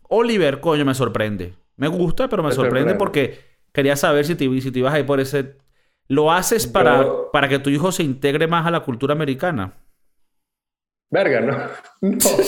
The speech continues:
Speaker 2: la verdad es que, la verdad es que... Eh, cuando supimos que, que mi novia estaba embarazada, lo primero que dijimos fue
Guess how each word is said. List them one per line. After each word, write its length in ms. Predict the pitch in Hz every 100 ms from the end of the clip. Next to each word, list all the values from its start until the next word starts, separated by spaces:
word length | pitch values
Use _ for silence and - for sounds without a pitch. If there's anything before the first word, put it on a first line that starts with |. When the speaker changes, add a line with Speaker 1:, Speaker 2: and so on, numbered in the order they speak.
| - -
Speaker 2:
la 120 | 143
verdad 300 | 139 147 -
es 60 | -
que, 100 | - - - - - - - - 622 - - 466 - - - 135 -
la 260 | 165 185 180
verdad 180 | 175 156
es 60 |
que... 280 | - 208 - -
Eh, 680 | 165 156 139 131 127 127 127 _ _ _ _ _
cuando 640 | 156 147 135 123 120 -
supimos 500 | - - 135 123 -
que, 400 | 127 139 - 107 113
que 540 | 120 104 101 71 -
mi 100 | 127
novia 160 | 113 110
estaba 180 | 117 156
embarazada, 500 | 139 131 - 131 101
lo 140 | 123
primero 300 | 120 117 113
que 60 | 117
dijimos 340 | 120 120 123
fue 420 | - 123 123 -